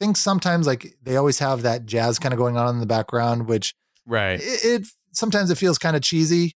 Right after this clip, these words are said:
Speaker 1: um, when
Speaker 2: Yeah,
Speaker 1: you're, like,
Speaker 2: yeah.
Speaker 1: it's kind of a serious moment, but I love how, I love the vibe of it overall, and, um, there's some kinda, like, cheese, like, some outfits, like, uh, did you get to the eco-terrorist part yet?
Speaker 2: Uh, I don't think so.
Speaker 1: Okay,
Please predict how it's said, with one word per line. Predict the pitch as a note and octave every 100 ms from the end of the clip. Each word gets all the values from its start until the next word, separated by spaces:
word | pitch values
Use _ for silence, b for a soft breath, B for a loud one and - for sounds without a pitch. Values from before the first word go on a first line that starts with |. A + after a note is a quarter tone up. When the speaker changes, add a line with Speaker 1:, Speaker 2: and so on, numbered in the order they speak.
| -
Speaker 1:
um, | G#2+ A2+ A2 G#2+ D3
when | D3 C#3+
Speaker 2:
Yeah, | C#3+
Speaker 1:
you're, | C#3 B2
like, | B2
Speaker 2:
yeah. | C3+
Speaker 1:
it's | A#2
kind | - C#3 D3
of | D3+
a |
serious | C#3+ D#3+ D#3 -
moment, | D3+
but | C#3+
I | C#3
love | C#3 D#3+
how, | D3 C3+ C3 - -
I |
love | C3+ D3+ C3+
the | B2
vibe | A2 A2+ A2+
of | G#2
it | G2+
overall, | G2+ F2+ F2 - - G#2
and, | F#2+ F#2 _ _ _ _
um, | - G2+ G2+
there's | D3+ F#3
some | A3+ G3 F3
kinda, | - - E3 G3 G3+ G#3 G3+
like, | F3+ D3
cheese, | - - D#3+ E3 F3 F3 _ -
like, | C#3+ B2
some | - C#3+
outfits, | D3 C3 E3 - D#3 - -
like, | B2+ A#2 -
uh, | A#2 A2 A2+ _ _ -
did | D3
you | E3+
get | F3+
to | D#3
the | C#3
eco-terrorist | C#3 C3 B2+ - B2 C3 B2+ - -
part | C3+
yet? | D#3 D3 G#3+ _ _ -
Speaker 2:
Uh, | C3
I | B2 A#2+ A#2+
don't | C3 B2
think | - G#2+
so. | - G#2+ G2+ _ -
Speaker 1:
Okay, | C#3 G#2